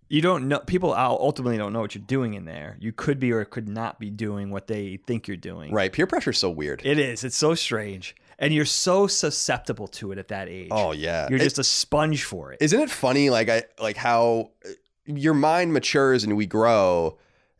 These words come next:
Speaker 2: And I, I think, I think it's common now with social media. I think I've realized that everyone cringes when they think back at their childhood. It's, like, a really common thing. And
Speaker 1: Yeah.
Speaker 2: I've often said that I really didn't become an adult,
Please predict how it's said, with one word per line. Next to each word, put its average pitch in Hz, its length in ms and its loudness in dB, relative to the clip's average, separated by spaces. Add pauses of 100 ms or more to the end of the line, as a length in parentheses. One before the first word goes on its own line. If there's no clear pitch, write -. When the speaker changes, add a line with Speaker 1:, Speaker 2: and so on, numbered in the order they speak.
Speaker 2:
And 107 440 -2
I, 147 80 2 (120)
I - 40 6
think, 202 140 2 (100)
I 135 80 4
think 208 120 4
it's - 120 0
common 131 400 2
now 113 140 4
with 107 100 0
social 113 320 0
media. 104 340 2
I 104 80 0
think 104 160 -2
I've 92 240 -2
realized 101 500 2
that 95 160 0
everyone 104 640 0
cringes 113 640 -2
when 120 120 0
they 117 120 4
think 117 200 0
back 120 240 2
at 117 80 0
their 117 120 2
childhood. 120 520 2
It's, 98 80 -6
like, 87 100 0
a 87 40 0
really 92 180 2
common 90 400 -2
thing. 90 300 -2
And 92 100 0
Speaker 1:
Yeah. 135 140 4
Speaker 2:
I've - 340 -14
often 107 240 -2
said 95 180 -2
that 92 80 0
I 90 60 0
really 104 220 2
didn't 92 120 -6
become 90 220 -6
an 85 80 -2
adult, 82 360 -2